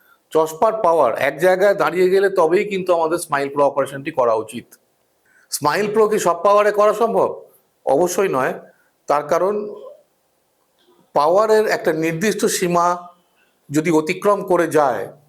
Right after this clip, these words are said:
সেই ক্ষেত্রে মেশিন আমাদেরকে পারমিট করে না এই অপারেশনটি করার জন্য। আমি আবার একটা কথায় আসি যে ল্যাসিকে যেহেতু একটা ফ্ল্যাপ তৈরি করা হয়,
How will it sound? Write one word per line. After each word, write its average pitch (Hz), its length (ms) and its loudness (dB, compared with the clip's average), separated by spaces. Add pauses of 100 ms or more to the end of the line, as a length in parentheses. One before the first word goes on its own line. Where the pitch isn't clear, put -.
(400)
সেই 170 220 -2
ক্ষেত্রে 202 400 0
মেশিন 160 420 -2
আমাদেরকে 185 400 0
পারমিট 175 400 -2
করে 175 220 0
না 170 300 -2
এই 147 380 -2
অপারেশনটি 143 500 -4
করার 127 300 2
জন্য। 110 360 -4 (320)
আমি 147 240 -4
আবার 151 240 0
একটা 165 240 -2
কথায় 160 300 0
আসি 160 320 -2 (640)
যে 139 120 0
ল্যাসিকে 147 500 -2
যেহেতু 160 320 2
একটা 185 120 0
ফ্ল্যাপ 170 460 0
তৈরি 170 220 2
করা 160 240 2
হয়, 143 200 0